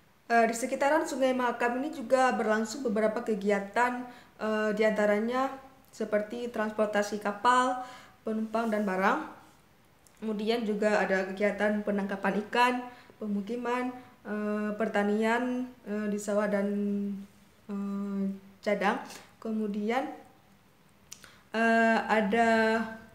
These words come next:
eh, perkebunan kelapa sawit dan juga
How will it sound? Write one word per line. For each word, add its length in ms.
eh, 220
perkebunan 880
kelapa 320
sawit 480
dan 400
juga 560